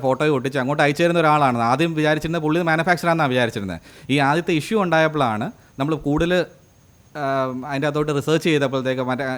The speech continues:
എന്താണ് സംഭവം, ലാബ് റിപ്പോർട്ട് കിട്ടി, അവരെ വിളിച്ചപ്പോഴാണ് മുരളി പറയുന്നത്, "I am just a trader, ഞാൻ സാധനം അയച്ചു തരുന്നേ ഉള്ളൂ വേറൊരിടത്തുനിന്ന്." പിന്നെ ആ കമ്പനിയായിട്ട് ഡീൽ ചെയ്തപ്പോഴാണ് അവരും ac-, ആ, അവരും സമ്മതിച്ചു, അത് ക്വാളിറ്റി ഇഷ്യൂ ഉണ്ട്,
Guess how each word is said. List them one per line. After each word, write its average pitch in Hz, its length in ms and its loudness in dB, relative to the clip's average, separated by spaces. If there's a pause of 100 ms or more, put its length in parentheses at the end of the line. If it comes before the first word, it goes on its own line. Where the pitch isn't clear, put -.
(140)
എന്താണ് 147 320 0 (100)
സംഭവം, 127 320 -2
ലാബ് 123 180 0
റിപ്പോർട്ട് 139 280 -4
കിട്ടി, 123 320 -4
അവരെ 127 140 -2
വിളിച്ചപ്പോഴാണ് 127 520 -4
മുരളി 127 260 -2
പറയുന്നത്, 127 420 -2
"I - 60 -2
am 135 120 -4
just 127 200 -6
a - 80 -2
trader, 135 280 2 (540)
ഞാൻ 139 200 2
സാധനം 143 320 2
അയച്ചു 139 180 -2
തരുന്നേ 139 260 0
ഉള്ളൂ 110 220 0 (600)
വേറൊരിടത്തുനിന്ന്." 143 500 2 (280)
പിന്നെ 156 160 2
ആ 156 140 4 (120)
കമ്പനിയായിട്ട് 175 440 0
ഡീൽ 156 200 -2
ചെയ്തപ്പോഴാണ് 151 440 2
അവരും 165 340 2
ac-, - 360 -8
ആ, 202 80 -4 (220)
അവരും 214 240 2
സമ്മതിച്ചു, 208 420 2 (220)
അത് 147 120 -4
ക്വാളിറ്റി 151 420 2
ഇഷ്യൂ 156 200 0
ഉണ്ട്, 113 180 -2